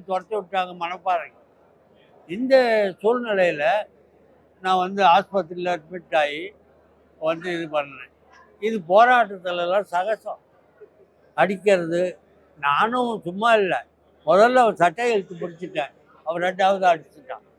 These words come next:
இப்படி தான் நடந்துச்சு. அதனால வந்து இதெல்லாம் சர்வசாதாரணம். அது ஒரு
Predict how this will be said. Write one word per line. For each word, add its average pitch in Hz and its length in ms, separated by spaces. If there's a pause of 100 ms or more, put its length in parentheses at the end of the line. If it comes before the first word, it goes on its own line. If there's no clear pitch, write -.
(640)
இப்படி 202 240 (120)
தான் 214 260
நடந்துச்சு. 170 420 (920)
அதனால 185 560
வந்து 170 240 (280)
இதெல்லாம் 202 460 (380)
சர்வசாதாரணம். 160 960 (680)
அது 190 180 (120)
ஒரு 160 120